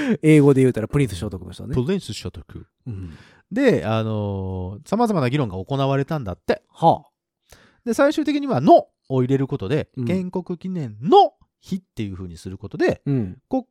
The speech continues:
Speaker 2: 家の成立日を確定して祝うのではなく、
Speaker 1: うん。
Speaker 2: 日本という国があり、あ、日本という国が起こり、
Speaker 1: うん。
Speaker 2: 現在もある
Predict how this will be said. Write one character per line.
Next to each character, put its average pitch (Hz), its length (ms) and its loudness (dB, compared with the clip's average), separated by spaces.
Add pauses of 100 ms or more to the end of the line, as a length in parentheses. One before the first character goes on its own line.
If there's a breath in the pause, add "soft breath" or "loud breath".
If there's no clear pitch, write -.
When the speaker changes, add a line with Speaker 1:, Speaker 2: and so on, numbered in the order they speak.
Speaker 2:
家 208 100 -2
の 151 120 -4
成 160 200 -4
立 156 240 -6
日 165 120 -4
を 120 60 -4
確 - 260 -8
定 135 180 -4
し - 80 -14
て 127 80 -6
祝 135 380 -2
う 147 100 -2
の 120 240 -6
で 285 240 2
は 220 200 2
な 180 280 -2
く、 277 540 0
Speaker 1:
う 151 80 0
ん。 107 400 0
Speaker 2:
日 151 100 -2
本 196 200 -2
と 160 120 -2
い 139 60 -2
う 127 100 -4
国 147 260 -6
が 135 160 0
あ 175 80 0
り、 147 200 -4 (320)
あ、 104 260 0
日 143 100 -2
本 196 140 -2
と 151 80 -4
い 143 60 0
う 135 60 -4
国 160 200 -10
が 147 80 -4
起 107 160 -4
こ 226 160 0
り、 123 140 -8 (400)
Speaker 1:
う - 20 -8
ん。 127 40 -6
Speaker 2:
現 165 220 0
在 131 200 -2
も 113 160 -6
あ 214 120 4
る 226 140 -2